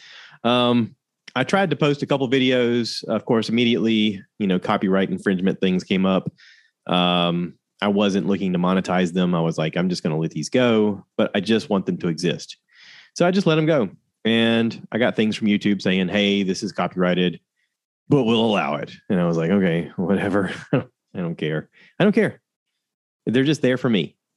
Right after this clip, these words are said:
Okay. Me and my friends. So we can look at 'em and we can enjoy 'em as we get older, 'cause we'll get older at some point and people will look back one day and they'll go, "I don't know. Is there any videos of, oh, look, there he is. There's my grandfather," or whatever,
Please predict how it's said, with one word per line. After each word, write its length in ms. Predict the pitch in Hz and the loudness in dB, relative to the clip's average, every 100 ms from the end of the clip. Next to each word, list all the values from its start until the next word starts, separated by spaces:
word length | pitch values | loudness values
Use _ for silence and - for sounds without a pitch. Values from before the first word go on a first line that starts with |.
| - | -10
Okay. 300 | 87 95 98 | -2 0 2
Me 200 | 98 113 | 2 2
and 80 | 120 | 2
my 60 | 120 | 0
friends. 320 | 90 85 - | -2 -4 -10
So 160 | - | -6
we 60 | 92 | -2
can 140 | 107 | 2
look 140 | 107 104 | 2 2
at 160 | 98 | 2
'em 120 | 101 101 | 2 0
and 100 | 90 | 0
we 60 | |
can 140 | - 92 | 0 0
enjoy 280 | 92 85 | 0 2
'em 120 | 85 85 | 2 0
as 100 | 80 | 0
we 80 | |
get 120 | 82 80 | 0 -2
older, 360 | 73 73 78 - _ | -2 -2 -4 -10 _
'cause 140 | 143 185 | 0 2
we'll 100 | 190 | 2
get 160 | 147 | 2
older 240 | 98 98 95 | 2 2 2
at 80 | |
some 160 | - 92 | 0 -2
point 340 | - 87 92 - _ - - _ _ 98 | 0 0 -2 -6 _ -20 -20 _ _ -4
and 80 | |
people 220 | 98 98 95 | -2 0 2
will 80 | |
look 140 | 92 90 | 2 0
back 200 | 82 82 | -2 -2
one 140 | 85 | -2
day 100 | 80 | 0
and 120 | 80 | 0
they'll 120 | 82 80 | 0 0
go, 360 | 78 78 - - - | -2 -2 -6 -12 -6
"I 140 | 135 | -2
don't 220 | 190 131 | 0 0
know. 260 | 107 127 95 | -2 -2 -2
Is 120 | 76 | -2
there 140 | 95 180 | -2 -2
any 200 | 160 104 | -2 0
videos 420 | 107 113 113 98 | 0 2 0 0
of, 100 | - | -2
oh, 120 | 185 | 0
look, 280 | 262 294 277 | 0 0 0
there 220 | 294 302 | -2 0
he 140 | 294 311 | 2 2
is. 180 | 285 202 | 0 0
There's 180 | 226 | -2
my 100 | 226 | -2
grandfather," 600 | 226 233 226 160 113 - | -2 -2 -2 -2 0 0
or 80 | 90 | 0
whatever, 480 | 95 90 78 73 | 2 2 0 -2